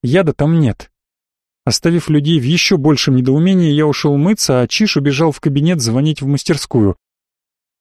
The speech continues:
За последние месяцы парень все же справился со своим страхом перед электрическим звенящим монстром,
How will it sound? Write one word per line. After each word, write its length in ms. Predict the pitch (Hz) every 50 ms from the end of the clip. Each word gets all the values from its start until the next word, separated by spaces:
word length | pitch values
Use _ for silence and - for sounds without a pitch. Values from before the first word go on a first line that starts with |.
| _ _
За 120 | 117 123 123
последние 420 | - 151 - 226 233 185 185 185
месяцы 420 | 180 190 180 - 175 - - 180 151
парень 300 | - 170 165 175 165 147
все 160 | - - 175
же 140 | 151 180 170
справился 560 | - - 190 170 151 127 123 123 - - 127
со 140 | - 147 131
своим 300 | - 139 139 139 135 123
страхом 440 | - - - 170 160 - 147 127
перед 260 | - - 143 139 131 135
электрическим 720 | 139 143 131 - 156 151 143 - 147 - - - 135 120
звенящим 480 | 113 123 135 143 139 120 - - 147 147
монстром, 500 | 160 160 147 123 - - - 113 101